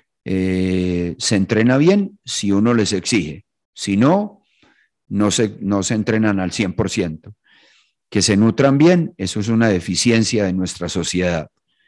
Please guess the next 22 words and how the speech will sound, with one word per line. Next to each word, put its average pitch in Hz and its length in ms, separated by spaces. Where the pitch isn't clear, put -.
Y 92 440
diría 95 360
yo 101 240
que 104 120
en 95 80
el 90 120
mundo 92 300
entero. 90 460
Que 104 140
descansen 117 680
bien, 156 440
eso 110 200
nadie 117 360
lo 101 160
valora. 90 440
Y 104 60
muy 123 260
pocas 127 360
personas 101 440
realmente 101 760
cumplen 107 460
con, 95 400